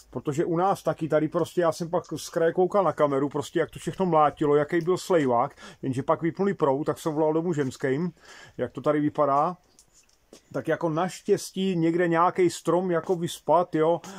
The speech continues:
ale ještě jako v uvozovkách jako se to obešlo docela, docela všechno jakoby v pohodě. Lilo teda, zalilo teda pořádně jako, vítr šel taky docela velký, ale nechalo nás to tady docela,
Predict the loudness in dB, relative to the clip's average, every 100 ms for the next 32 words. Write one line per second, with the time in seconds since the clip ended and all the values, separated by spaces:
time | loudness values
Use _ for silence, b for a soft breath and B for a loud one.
0 | -16 -6 -2 -2 -4 -2 0 0 0 -4
1 | -2 -2 -2 -6 -4 -4 -2 -4 -4 -8
2 | -8 -6 -4 -4 -2 -4 -4 -2 -2 -2
3 | 0 0 -2 -10 -18 -18 -16 -10 -8 -6
4 | -2 -4 -2 -6 -2 -2 -2 -2 -2 0
5 | 0 0 0 -2 B B B -2 2 0
6 | 2 0 0 0 0 0 -2 -6 -2 -2
7 | 0 0 -2 -4 -4 -2 -2 -4 B B
8 | B B -4 -2 -2 -4 -2 0 -2 0
9 | -4 0 2 2 0 0 0 0 -4 b
10 | b b b _ -6 -2 0 0 -2 _
11 | _ -8 -6 -4 -2 0 0 0 -2 -4
12 | -6 -2 -2 -4 -4 -4 0 4 4